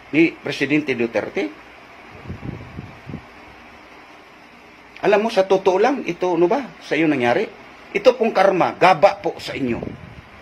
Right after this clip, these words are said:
Sa inyong dalawa. Ngayon, may mga bata yan eh. Nakapwesto sa krami, yung kabit mo eh.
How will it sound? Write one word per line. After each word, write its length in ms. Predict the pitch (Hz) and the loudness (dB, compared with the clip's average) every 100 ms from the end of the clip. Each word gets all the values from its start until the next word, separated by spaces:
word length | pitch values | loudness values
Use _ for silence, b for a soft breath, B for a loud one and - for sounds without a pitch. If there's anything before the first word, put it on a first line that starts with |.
| - | -18
Sa 160 | - 196 | 2 4
inyong 240 | 214 208 | 6 6
dalawa. 400 | 196 180 160 107 - - - - - - - - - - - - - - - - - - - - - - - - | 6 6 4 0 -8 -20 -20 -20 -20 -20 -20 -20 -20 -20 -20 -20 -20 -20 -20 -20 -20 -20 -16 -12 -12 -12 -20 -4
Ngayon, 400 | 208 262 247 233 | 2 4 4 2
may 160 | 226 240 | -2 0
mga 160 | 233 | 0
bata 320 | 233 226 226 240 | 2 2 2 2
yan 240 | 277 165 | 2 0
eh. 60 | 143 - - - - 185 | -4 -16 -20 -20 -6 2
Nakapwesto 480 | 226 226 233 233 | 2 4 2 2
sa 140 | 226 - | 0 4
krami, 480 | 226 226 285 202 208 | 6 6 6 4 2
yung 100 | 208 | 2
kabit 320 | 202 220 - | 2 2 2
mo 160 | 294 | 2
eh. 160 | 247 - | 2 -2